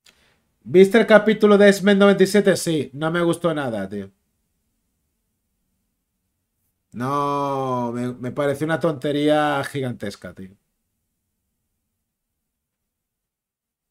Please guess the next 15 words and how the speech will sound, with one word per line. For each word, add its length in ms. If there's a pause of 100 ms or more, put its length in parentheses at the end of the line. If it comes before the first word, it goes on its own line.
(420)
No 160
lo 80
digo 220
porque 260
sea 180
malo, 280
es 80
que 100
no 140
me 100
gustó, 460
tío. 160
Vaya 240
forma 420
de 580